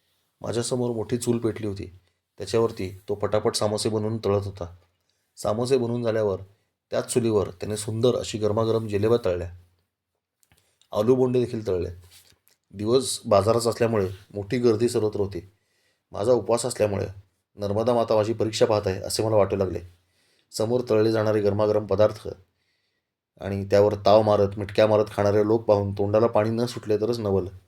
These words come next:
परंतु इथेच तर आपल्या निग्रहाची परीक्षा असते.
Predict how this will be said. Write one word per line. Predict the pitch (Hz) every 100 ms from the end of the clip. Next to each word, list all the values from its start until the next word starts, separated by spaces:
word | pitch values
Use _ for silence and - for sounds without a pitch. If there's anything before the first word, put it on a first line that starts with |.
| _ _ -
परंतु | 120 123 127
इथेच | 120 139
तर | 135
आपल्या | 113 110
निग्रहाची | 110 98 104 101
परीक्षा | 107 95 95 104
असते. | 98 -